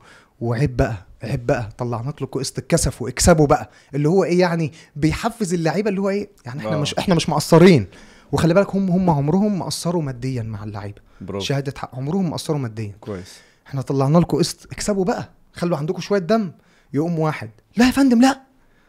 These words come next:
Speaker 1: على الطلاق، ما أنا صاحب القسط." أنت مالك؟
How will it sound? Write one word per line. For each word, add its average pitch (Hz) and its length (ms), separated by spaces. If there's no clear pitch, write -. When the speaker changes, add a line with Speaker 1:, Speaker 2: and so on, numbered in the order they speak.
Speaker 1:
على 170 180
الطلاق، 247 300
ما 214 60
أنا 208 80
صاحب 208 240
القسط." - 500
أنت 143 120
مالك؟ 180 640